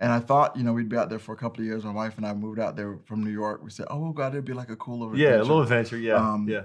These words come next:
Speaker 1: fifteen years later, fifteen
Speaker 2: Wow.
Speaker 1: years and four kids later, <laughs> we
Speaker 2: Four
Speaker 1: were,
Speaker 2: kids and
Speaker 1: we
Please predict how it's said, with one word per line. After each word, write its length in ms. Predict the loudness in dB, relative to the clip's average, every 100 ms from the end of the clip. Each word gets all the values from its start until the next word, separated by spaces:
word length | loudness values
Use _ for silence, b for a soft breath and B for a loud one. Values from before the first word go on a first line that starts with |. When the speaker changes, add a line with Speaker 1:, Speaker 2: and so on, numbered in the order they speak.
| -4
Speaker 1:
fifteen 420 | -2 0 0 0
years 200 | 0 -2
later, 360 | -4 -4 -4 -8
fifteen 420 | 0 0 0 0
Speaker 2:
Wow. 60 | 0
Speaker 1:
years 160 | 0
and 100 | -4
four 220 | -8 -12 -8
kids 280 | -6 -6
later, 380 | -4 -4 -4 -10 -14 -20
<laughs> 140 | -4
we 80 | 4
Speaker 2:
Four 80 | 4
Speaker 1:
were, 100 | 4
Speaker 2:
kids 380 | 2 0 0 -6
and 100 |
Speaker 1:
we 80 | -6